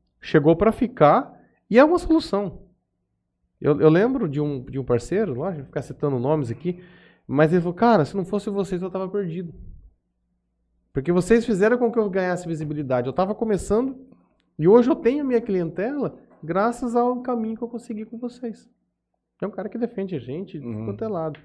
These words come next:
Speaker 1: Até o dia que ele foi colocar outro player, ele veio, "Pelo amor de Deus, eu posso falar com vocês? Eu tenho todo o respeito do mundo, mas eu preciso tá em mais locais.
Speaker 2: Uhum.
Speaker 1: Vocês vão brigar comigo se eu entrar em outro?" Eu falei, "Não, cara, a, a, é, é livre, é, é, é, você tem liberdade de tá em outro player. O que eu tenho que fazer, é eu que tenho que fazer a diferença
Speaker 2: E eu que tenho que
Speaker 1: de fazer
Speaker 2: trazer o
Speaker 1: com que as
Speaker 2: cara, né?
Speaker 1: pessoas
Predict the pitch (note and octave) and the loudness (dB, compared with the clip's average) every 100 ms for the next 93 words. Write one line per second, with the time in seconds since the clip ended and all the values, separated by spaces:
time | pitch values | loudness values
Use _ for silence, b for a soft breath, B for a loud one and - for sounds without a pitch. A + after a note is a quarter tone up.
0 | _ C#3 C#3+ G#3+ A3+ A#3+ A3 - F#3+ F#3 | _ -4 0 0 0 0 0 0 0 0
1 | E3+ F#3 G#3 G#3+ G3 F3+ G3+ G#3 G3+ G3+ | -2 0 -2 -4 -6 -4 -2 -2 -4 -4
2 | G3 G#3 A3+ F3+ E3 D3+ - _ _ _ | -6 -6 -4 -4 -6 -10 -16 _ _ _
3 | G3+ G3+ C#3 C3 B2 B2+ F3+ D#3+ - - | -4 -2 -2 -2 -4 -6 -4 -4 -6 -12
4 | - - F3+ F#3 A3 G#3+ G#3 G#3 F#3 F3 | -10 -6 -4 -2 0 0 0 -2 -2 -4
5 | E3 D#3 C#3+ D3 B B E3+ E3 F3+ G#3 | -4 -4 -6 -10 B B -4 -4 -6 -8
6 | A3 G#3 F3 D#3 D3 D3 - B2 A#2+ A#2+ | -4 -4 -4 -4 -4 -6 -4 -4 -4 -6
7 | A2+ A#2 D#3+ A#3+ G#3+ F3 D#3 D#3+ D#3+ D#3 | -8 0 4 4 4 4 4 4 4 4
8 | E3 E3+ C#3 D#3+ D3+ D3+ D#3 D3 C3+ B2+ | 4 2 2 4 4 4 2 2 -2 -8
9 | - _ _ _ _ - D4+ G#4 G#3+ B3+ | -14 _ _ _ _ -8 -4 0 0 -2
10 | D4 B2+ A2 A#2 A#2+ A#2+ A#2+ B2+ C#3 B2 | -4 -6 -6 -4 -4 -6 -6 -6 -8 -10
11 | - A2+ C#3 - - E3+ F#3+ B3 A#3+ B2+ | -10 -10 -10 -8 -6 -4 -4 -4 -4 -4
12 | B2 C3+ C3+ - A#2+ B2 D#3 - C4+ D4+ | -6 -8 -8 -8 -10 -10 -10 -4 -2 0
13 | F3+ C#3 C3+ C3+ B2+ A#2+ A#2 B2+ B2 B2 | 0 0 2 0 -2 -8 -4 -4 -4 -6
14 | - B2 A2+ A2+ F#3 F3+ C4 - D3 F#3 | -8 -4 -4 -4 -6 -4 -6 -4 -2 0
15 | G3 B3 D#4+ - B3+ G3+ F#3+ F#3+ F3 D3 | 2 0 -2 -8 -8 -4 -4 -4 -4 -2
16 | A#3 - A#2 D3 F#3+ G3 A3 B3+ A3+ A3+ | -4 -2 0 2 0 -2 4 6 8 8
17 | A#3+ B3 G3+ B3 E3 A3+ A3+ B3+ - | 8 8 6 4 2 4 4 4 -4